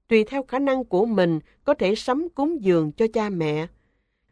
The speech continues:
Do nhân duyên cúng dường ấy có thể được phước sinh cõi Phạm Thiên. Do phước đức cúng dường cho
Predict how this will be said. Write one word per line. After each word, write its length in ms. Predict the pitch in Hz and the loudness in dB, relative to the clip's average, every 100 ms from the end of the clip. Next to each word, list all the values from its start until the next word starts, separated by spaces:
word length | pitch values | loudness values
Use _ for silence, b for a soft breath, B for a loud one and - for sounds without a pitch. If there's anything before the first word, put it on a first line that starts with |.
| _ _ _ _ - | _ _ _ _ 4
Do 80 | |
nhân 260 | 254 254 247 | 4 4 2
duyên 220 | 247 254 240 | 0 -2 -2
cúng 320 | 247 320 240 | -2 -2 2
dường 200 | 185 165 | 2 2
ấy 360 | 190 214 294 - | 0 -2 -2 -4
có 100 | 311 | -4
thể 160 | 202 214 | -2 -2
được 280 | 185 165 | 0 0
phước 360 | - 294 339 - | -4 -6 -6 -6
sinh 260 | - 262 240 | -6 -4 -2
cõi 340 | 175 165 269 | 0 0 -2
Phạm 320 | - 175 160 170 | -6 -6 -6 -6
Thiên. 340 | 208 208 190 - _ _ _ _ _ _ _ | -2 -2 -2 -6 _ _ _ _ _ _ _
Do 240 | 190 202 190 | 2 4 4
phước 240 | - 311 | 2 2
đức 220 | 269 339 | 2 0
cúng 220 | - 240 339 | 2 0 0
dường 320 | 190 180 165 | 0 2 2
cho 160 | 165 240 | 2 0